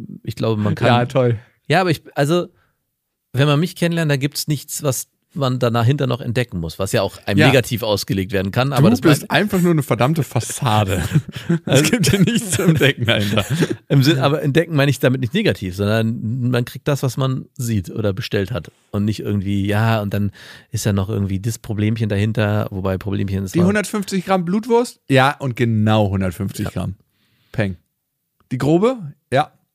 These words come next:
Speaker 1: Man braucht, glaub ich, bei mir nicht das Gefühl haben, ich muss hier irgendwelche Spielchen spielen oder ich muss hier irgendwie noch versuchen, meinen Wert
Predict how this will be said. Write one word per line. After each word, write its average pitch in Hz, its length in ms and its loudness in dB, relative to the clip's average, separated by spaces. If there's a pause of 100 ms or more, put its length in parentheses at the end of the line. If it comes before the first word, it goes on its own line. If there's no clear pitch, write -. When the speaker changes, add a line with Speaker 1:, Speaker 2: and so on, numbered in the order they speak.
(100)
Speaker 1:
Man 117 140 0
braucht, 127 280 -2
glaub 143 120 0
ich, 123 60 -2
bei 131 80 -2
mir 127 80 0
nicht 127 140 -4
das - 80 -12
Gefühl 127 280 -2
haben, 110 420 0 (340)
ich - 80 -16
muss 127 100 0
hier 123 100 2
irgendwelche 101 300 0
Spielchen 110 420 -4
spielen 82 380 -6
oder 82 220 -6
ich - 100 -12
muss 92 140 -4
hier - 100 -4
irgendwie 95 220 -4
noch 92 120 -6
versuchen, 92 580 -4 (440)
meinen 95 320 -2
Wert 107 260 -2